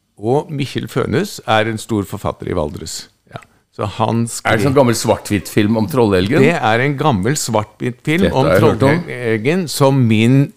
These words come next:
Speaker 1: filleonkel, fars fetter, lagde i nitten niogtyve. Det var Norges dyreste og største stumfilm, svart-hvitt.
Speaker 2: Ok.
Speaker 1: Og så har jeg hatt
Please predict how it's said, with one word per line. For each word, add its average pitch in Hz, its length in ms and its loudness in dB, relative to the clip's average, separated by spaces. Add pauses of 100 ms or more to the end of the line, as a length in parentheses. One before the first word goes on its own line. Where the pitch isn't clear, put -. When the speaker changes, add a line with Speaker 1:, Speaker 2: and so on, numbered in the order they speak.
(100)
Speaker 1:
filleonkel, 156 680 0 (140)
fars 104 260 -2
fetter, 190 400 -6 (320)
lagde 113 540 -2
i 117 240 0
nitten 120 400 0
niogtyve. 107 540 0 (160)
Det 107 180 -2
var 123 160 2
Norges 127 640 0 (200)
dyreste 117 960 -2 (420)
og 110 160 -8
største - 720 -4
stumfilm, 131 560 -2 (220)
svart-hvitt. 113 580 -6
Speaker 2:
Ok. - 60 -20 (800)
Speaker 1:
Og 120 160 -4
så - 360 -2 (420)
har 117 340 2
jeg 107 180 2
hatt 101 220 -4